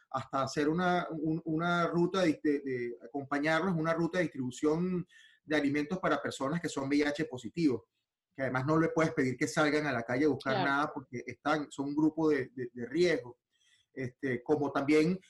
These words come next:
Speaker 1: algunos insumos que nosotros recibimos, lo, lo compartimos también con Doctor Clown Sonrisas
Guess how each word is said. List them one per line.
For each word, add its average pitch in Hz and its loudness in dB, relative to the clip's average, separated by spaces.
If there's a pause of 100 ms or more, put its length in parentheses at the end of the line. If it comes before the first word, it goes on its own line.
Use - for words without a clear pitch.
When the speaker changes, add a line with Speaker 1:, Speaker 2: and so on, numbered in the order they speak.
(120)
Speaker 1:
algunos 151 4
insumos 170 0
que 165 -2
nosotros 147 -2
recibimos, 180 0 (340)
lo, - -2
lo 135 -2
compartimos 135 0 (400)
también 147 2
con 147 0
Doctor 139 -2
Clown 143 -2
Sonrisas 180 -4